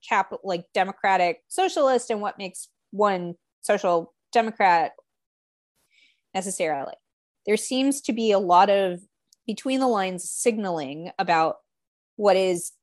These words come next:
good is socialism and what is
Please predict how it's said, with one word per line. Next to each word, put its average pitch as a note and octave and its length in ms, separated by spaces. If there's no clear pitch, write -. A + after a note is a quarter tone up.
good C4 380
is G3+ 440
socialism A#3 760
and G3 80
what F3 160
is E3 160